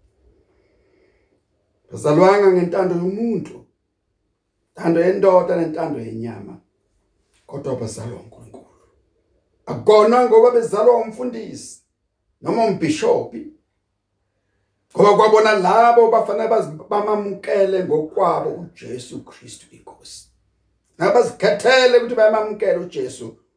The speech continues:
Akuyi ngenziwo zalo nje. Akuyi ngolibo lokuzalana nje. Kodwa kuya ngokuvuma.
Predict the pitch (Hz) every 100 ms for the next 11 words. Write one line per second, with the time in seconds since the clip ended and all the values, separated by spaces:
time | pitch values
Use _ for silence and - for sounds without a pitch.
0 | _ _ _ 147 202 202 165 170 151 117
1 | 151 147 - - - - - - 311 -
2 | _ _ _ _ _ _ _ _ _ _
3 | _ _ _ _ - 170 233 233 185 208
4 | 240 254 233 214 208 - 123 139 160 185
5 | 165 156 247 320 _ _ _ _ _ _
6 | _ - - 240 233 233 156 185 123 113
7 | -